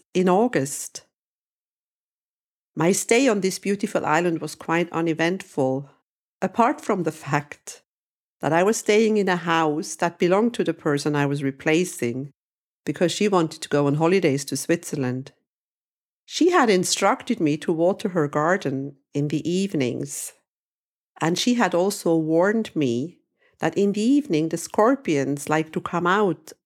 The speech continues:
and enjoy the last sun rays. So I used to walk around with a water hose in my hand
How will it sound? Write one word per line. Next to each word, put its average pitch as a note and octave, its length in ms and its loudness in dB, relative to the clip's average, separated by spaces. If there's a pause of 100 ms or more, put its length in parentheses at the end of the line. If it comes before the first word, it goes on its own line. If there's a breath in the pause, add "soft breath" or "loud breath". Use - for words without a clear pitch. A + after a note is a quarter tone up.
and D#3 140 0
enjoy E3+ 400 0
the F3 120 0
last E3 420 -2
sun F#3 260 -2
rays. C#3 600 -4 (1300)
So F3 180 0
I F3 60 6
used B3 260 2
to F3 80 -2
walk F3 280 -2
around D#3 420 2
with D#3 160 -2
a D#3 60 4
water F3+ 360 -2
hose D#3+ 280 -4
in D3 140 -2
my C#3 160 -2
hand C#3 680 -6